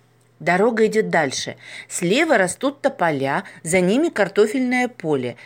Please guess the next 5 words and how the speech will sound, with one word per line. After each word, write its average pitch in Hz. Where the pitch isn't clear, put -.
Справа 165
иви, 320
ивы, 320
за 190
ними 262